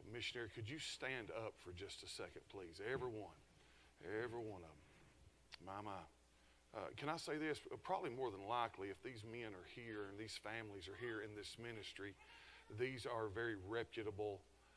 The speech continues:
and I know most, a lot of 'em, almost, I would say all of 'em. I don't know everybody, but I know most of 'em. So I would say these are, re-, now church, now those of you at Bible Baptist Church, now I know we're,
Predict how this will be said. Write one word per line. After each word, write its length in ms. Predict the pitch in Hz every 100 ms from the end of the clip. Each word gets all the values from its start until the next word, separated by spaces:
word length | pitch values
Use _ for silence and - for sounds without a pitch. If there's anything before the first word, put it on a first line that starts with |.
| - -
and 260 | 107 104 101
I 140 | 107
know 180 | 120 110
most, 280 | 107 104 92
a 80 | 98
lot 220 | 101 120
of 160 | 101 98
'em, 60 |
almost, 340 | 101 104 92 90
I 40 |
would 160 | 104 107
say 100 | 92
all 240 | 95 120
of 80 | 101
'em. 60 | 101
I 40 |
don't 220 | 104 113
know 80 | 92
everybody, 380 | 101 90 104 104
but 200 | 104 107
I 60 |
know 140 | 117 107
most 280 | 113 123 107
of 120 | 104
'em. 60 | - - - -
So 140 | -
I 60 | 127
would 140 | 131
say 120 | 143
these 220 | 131 131
are, 60 | 113
re-, 160 | 110 123
now 80 | 120
church, 400 | - 151 139 -
now 140 | 117 113 123
those 220 | 147 156
of 140 | 156
you 100 | 117
at 140 | 98 98
Bible 320 | 117 127 120
Baptist 400 | 110 110 95 98
Church, 380 | - 90 80 -
now 120 | 113
I 40 |
know 160 | 131 127
we're, 280 | 117 113